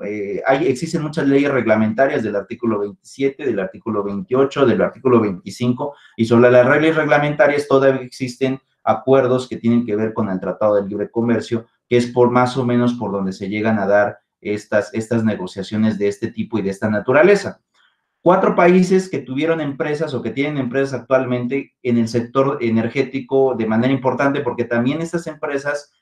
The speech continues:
ya están buscando el tema de los energéticos. Es decir, eh, hay un conflicto ahí fuerte en buscar el tema de la luz eléctrica para que se deje de producir a base de, a base de carbón, que el carbón es un mineral que se ocupa para poder, este, generar energía eléctrica.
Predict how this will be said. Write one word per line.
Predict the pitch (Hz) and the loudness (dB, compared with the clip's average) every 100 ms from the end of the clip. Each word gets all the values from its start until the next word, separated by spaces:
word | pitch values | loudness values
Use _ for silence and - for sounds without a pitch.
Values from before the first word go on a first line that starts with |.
| _ | _
ya | 123 | 0
están | 143 151 147 | 2 2 0
buscando | 147 - 135 135 | 0 0 2 2
el | 120 | 2
tema | 123 120 | 2 4
de | 117 | 4
los | 113 113 | 2 2
energéticos. | 117 113 117 127 120 - 101 - _ _ - | 0 0 0 -2 -4 -10 -14 -18 _ _ -6
Es | 120 | 0
decir, | 131 123 139 135 - | 0 2 2 2 -2
eh, | 107 - | -2 2
hay | 123 139 | 2 4
un | 143 135 | 2 2
conflicto | 120 123 135 - | 2 2 -2 2
ahí | 127 127 | 2 2
fuerte | - 135 135 143 143 _ _ _ | 2 2 2 -6 -8 _ _ _
en | 123 139 | 0 0
buscar | 139 120 - 131 | 2 -2 4 4
el | 123 | 4
tema | 120 123 123 | 2 2 2
de | 101 | 0
la | 95 | -2
luz | 110 127 | -4 -4
eléctrica | 123 127 127 123 123 120 | 0 0 -2 -2 -2 0
para | 127 98 | -2 -2
que | 101 | -6
se | 92 98 | -10 -6
deje | 110 120 | -6 -4
de | 113 | -6
producir | - 98 90 - 113 120 - _ - | -4 -6 -4 2 2 2 -8 _ -6
a | 92 | 2
base | 104 107 113 104 | 4 4 0 -2
de, | 104 104 - | -2 -4 -4
a | 95 | 0
base | 101 - 104 | 0 0 -4
de | 101 | 0
carbón, | 113 123 147 170 | 2 4 4 4
que | 170 | 0
el | 101 | 0
carbón | 104 104 110 | 2 4 6
es | 113 | 4
un | 120 117 | 6 6
mineral | 120 113 113 117 123 120 _ - | 8 6 6 4 2 -4 _ -10
que | 101 | -8
se | 101 | -8
ocupa | - 113 120 | -8 -2 0
para | 107 92 - | 0 -2 -2
poder, | 101 104 110 110 - | -6 -4 -4 -6 -8
este, | 98 - 98 92 90 - | -12 -10 -4 -2 -2 -4
generar | 104 104 107 107 - | -6 0 2 2 0
energía | 95 95 - 101 | -6 -6 -4 0
eléctrica. | 110 123 120 117 90 | 2 2 -2 -4 -6